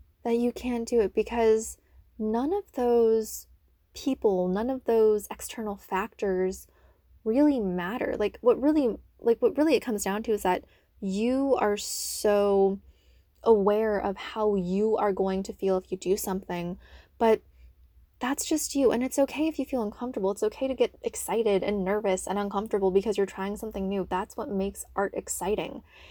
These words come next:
And I don't want you guys to miss out on an opportunity because you feel like, you know, someone, someone, quote unquote, says that you can't do something. Because you absolutely can do it, and you absolutely can just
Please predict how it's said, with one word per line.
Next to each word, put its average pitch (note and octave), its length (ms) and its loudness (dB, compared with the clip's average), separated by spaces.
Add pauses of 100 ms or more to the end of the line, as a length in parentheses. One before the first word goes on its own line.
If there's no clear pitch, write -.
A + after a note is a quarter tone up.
(240)
And A3 200 0
I A#3 120 4
don't C4 180 0
want B3 200 0
you G#3+ 100 2
guys F3+ 560 0
to - 100 -10
miss G3+ 240 -6 (100)
out G3 280 0
on G#3 120 -6
an G#3 80 -4
opportunity F#3+ 760 -2 (420)
because G3+ 320 0
you G#3 80 2
feel G3 320 2
like, F#3 420 2
you F#3+ 100 -4
know, F3 120 -2
someone, F#3 640 -2
someone, F#3+ 500 0
quote F#3 200 -4
unquote, F3 440 -4
says F3+ 220 -4
that F3 140 -4
you F3 220 -2 (120)
can't - 300 -12
do D#3 160 -8
something. - 500 -12 (600)
Because G3+ 520 0
you A3 220 2
absolutely - 460 0
can C4 180 -8
do F#3 220 0
it, F3+ 180 -2
and G3 100 -2
you F#3+ 200 -2
absolutely G#3+ 1000 0
can F#3+ 380 -4 (160)
just - 320 -10